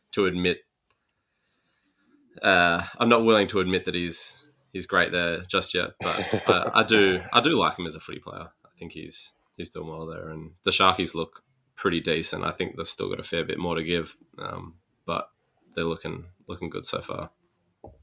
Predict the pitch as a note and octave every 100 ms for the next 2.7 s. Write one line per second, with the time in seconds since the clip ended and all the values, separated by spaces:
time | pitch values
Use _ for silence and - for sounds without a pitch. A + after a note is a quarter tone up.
0 | _ - F3 A#2+ G2+ C3+ C3+ D#3+ D3 D#3
1 | D3+ C#3 D3 - - G2+ G2 F#2+ F2 E2
2 | - D#2+ D#2+ E2 E2+ F2